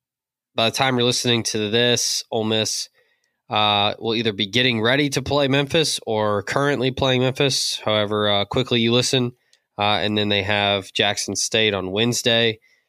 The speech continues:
Uh, we'll be back to recap. Uh, we, we might just wait until after both Tuesday and Wednesday's games to recap heading into the weekend against Belmont. Um, <sighs>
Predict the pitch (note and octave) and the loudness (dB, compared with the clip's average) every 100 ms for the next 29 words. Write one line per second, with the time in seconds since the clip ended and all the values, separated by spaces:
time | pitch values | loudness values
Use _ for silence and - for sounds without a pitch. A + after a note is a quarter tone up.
0 | _ _ G#2 G2 G2+ B2 B2+ A#2 G#2 A2 | _ _ -2 0 0 -2 0 -2 2 2
1 | A#2+ - - A2 G#2 A#2+ - B2 A#2 A#2 | 2 0 -6 -4 -2 -4 -2 0 0 -2
2 | _ _ - - A#2+ A#2+ A#2+ C#3 - A#2 | _ _ -20 -6 -2 0 0 0 -4 -8
3 | A2 C4 C#4+ C4 D3 C#3 C#3 A#2+ A#2 A2+ | -18 -8 -2 2 2 2 0 2 2 2
4 | A2 A2+ G#2 G#2 G#2 - G2 G2+ G2 - | -2 0 2 2 0 -4 -2 -2 -2 -4
5 | - G#2 F#2 F2+ F#2 F2+ - F2 E2+ F2+ | -4 -4 -2 -4 -4 -6 -6 -8 -6 -4
6 | F2 F2+ F2 - F2+ - _ _ _ _ | -2 -4 -8 -8 -8 -10 _ _ _ _
7 | _ - A#2 - A2 G#2 A2+ A2 A2 G#2+ | _ -4 -2 0 0 0 0 0 0 -2
8 | G#2 G2 G#2 A2+ G#2+ G2 - - B2+ B2 | -4 -2 -2 0 0 -2 -2 -2 0 2
9 | A#2 A2+ - _ _ _ _ A2 G2+ G2+ | 0 0 -4 _ _ _ _ -6 -4 -2
10 | G2 G2 G2 | -4 -8 -12